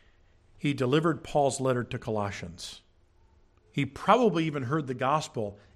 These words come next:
in his master's home. Remember, the church met there. So now he has traveled, you know, as, as far as the Roman world is concerned, halfway across the Roman world.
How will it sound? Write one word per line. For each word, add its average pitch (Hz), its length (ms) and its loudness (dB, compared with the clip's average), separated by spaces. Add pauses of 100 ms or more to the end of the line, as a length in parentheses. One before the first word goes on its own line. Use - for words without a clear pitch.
in 139 240 -2
his 120 260 -4
master's 113 480 -6
home. 98 280 -6 (1900)
Remember, 107 480 0
the 104 80 -10
church 123 440 -4
met 131 320 -4
there. - 240 -16 (1040)
So - 180 -8
now 165 560 6
he 208 260 6
has 208 160 8
traveled, 156 520 4 (380)
you 151 100 -2
know, 110 220 2 (560)
as, 143 180 -10
as 151 160 -8
far 202 220 6
as - 80 0
the 147 80 2
Roman 175 360 6
world 143 200 4
is - 40 -10
concerned, 131 380 -2
halfway 202 420 4
across 175 420 4
the 151 100 0
Roman 143 400 2
world. 123 400 -4